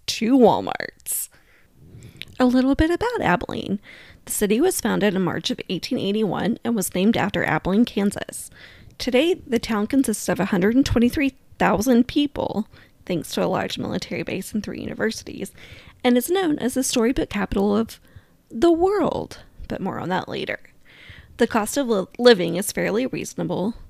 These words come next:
The average house is around two hundred and fifty, fifteen thousand. Um, schools are kind of hit and miss depending on where you live. Like most towns, there's a good side of town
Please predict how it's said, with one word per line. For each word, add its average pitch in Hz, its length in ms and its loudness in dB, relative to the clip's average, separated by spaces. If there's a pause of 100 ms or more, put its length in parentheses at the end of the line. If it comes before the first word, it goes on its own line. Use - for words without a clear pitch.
(320)
The 180 100 4
average 202 360 4
house 247 240 -4
is 247 100 -6
around 233 200 0
two - 100 -6
hundred 254 180 -2
and 277 100 -4
fifty, 247 320 -6 (260)
fifteen - 380 -6
thousand. 226 520 -4 (500)
Um, 202 380 -4
schools - 500 -2
are 285 160 -2 (440)
kind - 320 -4
of 185 120 -2
hit - 200 -8
and - 120 -6
miss - 240 -10
depending - 460 -2
on 190 140 -4
where - 160 -4
you 202 180 -2
live. 214 480 -4 (480)
Like 190 220 0 (500)
most - 340 -4
towns, - 360 -4
there's 240 240 -4
a 185 60 -6
good - 220 -8
side - 200 -6
of 190 100 -4
town 277 320 -2